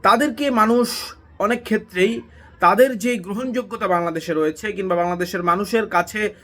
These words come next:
তারা যেই পরিমাণের একটা স্থান জুড়ে রয়েছেন, তাদেরকে সেই মু-, আহ, সেই অর্থে মূল্যায়ন করা হয় না। মানুষ তাদেরকে বিভিন্নভাবে, আহ, বিভিন্ন, আহ, দিক থেকে ক্রিটিসিজম বা বিভিন্ন রকমের,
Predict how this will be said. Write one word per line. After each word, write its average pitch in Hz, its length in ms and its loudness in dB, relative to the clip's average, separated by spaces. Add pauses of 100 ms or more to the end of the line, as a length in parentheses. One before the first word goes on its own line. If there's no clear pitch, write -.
(260)
তারা 190 340 4
যেই 202 380 0
পরিমাণের 208 680 0 (360)
একটা 170 340 0 (100)
স্থান 233 400 0
জুড়ে 202 200 2
রয়েছেন, 175 500 0 (300)
তাদেরকে 214 500 0
সেই 240 320 0
মু-, 226 240 -2 (140)
আহ, 170 120 0
সেই 220 220 0
অর্থে 202 260 2
মূল্যায়ন 180 400 2
করা 147 180 0
হয় 151 200 2
না। 127 140 -12 (920)
মানুষ 262 380 2
তাদেরকে 240 440 2
বিভিন্নভাবে, 196 960 -2 (220)
আহ, 165 240 2
বিভিন্ন, 226 460 -2 (440)
আহ, 160 140 2
দিক 180 260 -8
থেকে 190 260 -4
ক্রিটিসিজম 180 640 -2
বা 170 100 2
বিভিন্ন 208 360 -6
রকমের, 185 380 0